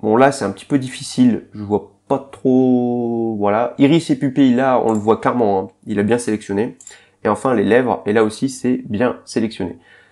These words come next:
Ce que je vous propose maintenant, c'est que on passe, attention, on va aller sur quelque chose de plus complexe.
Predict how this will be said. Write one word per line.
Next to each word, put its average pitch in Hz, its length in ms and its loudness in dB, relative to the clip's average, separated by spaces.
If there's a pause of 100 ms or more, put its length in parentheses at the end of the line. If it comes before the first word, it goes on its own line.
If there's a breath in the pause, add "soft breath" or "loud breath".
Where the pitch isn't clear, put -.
(120)
Ce - 100 -20
que 214 100 8
je 220 40 10
vous 233 80 4
propose 196 320 2
maintenant, 151 200 4
c'est 131 180 -4
que 139 320 4
on 107 120 -4
passe, 131 320 2
attention, 123 640 -4
on 107 80 -4
va 104 120 2
aller 110 240 2
sur 123 240 -10
quelque 104 160 -8
chose 135 160 0
de 110 80 0
plus 160 240 -4
complexe. - 520 -2